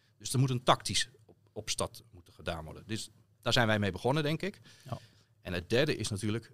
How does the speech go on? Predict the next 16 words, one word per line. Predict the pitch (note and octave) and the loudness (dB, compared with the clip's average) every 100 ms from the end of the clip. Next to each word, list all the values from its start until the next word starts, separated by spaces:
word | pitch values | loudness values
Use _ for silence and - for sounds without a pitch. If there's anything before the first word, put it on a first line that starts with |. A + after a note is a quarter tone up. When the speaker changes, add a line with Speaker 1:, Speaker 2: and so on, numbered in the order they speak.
| - | -12
Speaker 1:
ehm, | G2 G2 A2 _ | -8 -8 -12 _
zorg | A#2+ D#3 D#3 - | -2 0 0 0
ook | B2 B2+ - | 0 -2 0
dat | B2 A2+ - | -2 -2 -2
mensen | A#2+ D3+ C#3 | 0 2 2
die | B2+ | 0
investeren | B2 - - E3+ C#3 | 0 2 4 2 2
in | A#2 - | 0 0
collectieve | G#3+ F#3+ - D3 A#2+ | 4 4 4 2 4
veiligheid | E3+ E3+ G#2 F2 G2+ - - _ _ | 4 4 2 0 -2 -6 -20 _ _
daarvoor | B2 A2+ | -2 2
beloond | G#2 C#3+ D#3+ | 4 4 4
worden. | F#2+ D#2+ E2 - _ _ _ _ _ _ - _ - | 2 -4 -6 -12 _ _ _ _ _ _ -20 _ -12
Collectieve | D#3+ D3+ - G2+ | -4 -4 -2 -4
veiligheid. | - G#2 - D#3+ D#3+ | -2 -2 -2 -8 -8
Eh, | G#2 | -12